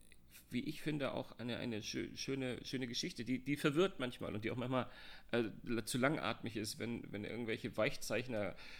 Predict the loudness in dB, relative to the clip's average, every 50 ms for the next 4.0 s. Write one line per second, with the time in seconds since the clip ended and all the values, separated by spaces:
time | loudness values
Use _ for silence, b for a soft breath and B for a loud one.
0 | B B B 0 2 2 2 0 -2 -2 0 0 0 0 2 2 2 2 2 4
1 | 6 8 8 8 6 2 0 0 0 0 0 -2 -4 -2 -2 -2 -4 -2 -2 -4
2 | -4 -4 -6 -6 -6 -4 -4 -4 -4 -4 -4 -2 -2 -2 0 0 0 0 2 4
3 | 4 4 6 6 4 6 6 8 8 8 8 6 4 2 2 2 0 0 -2